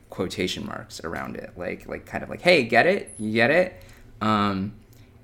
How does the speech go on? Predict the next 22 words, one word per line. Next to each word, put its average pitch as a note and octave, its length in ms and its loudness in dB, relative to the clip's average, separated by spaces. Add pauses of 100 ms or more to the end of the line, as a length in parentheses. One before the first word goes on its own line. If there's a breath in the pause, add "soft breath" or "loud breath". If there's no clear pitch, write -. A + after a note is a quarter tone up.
and G#2+ 100 2
I G#2+ 120 6
wasn't A2 640 0
crazy F#2+ 420 -2
about D2+ 280 -6
that. - 120 0
I E3+ 40 8
mean, G#3+ 120 10
he A3 80 12
has G#3+ 160 12
a C#3 60 4
flashy G2 400 4
style, A#1+ 320 -2
especially F2 760 -2
in, F2 300 -10
in, E2 280 -12
in F#2 180 -10
Fight D#2+ 240 -6
Club, - 300 -10
which - 220 -12
is, - 220 -14
like, - 360 -16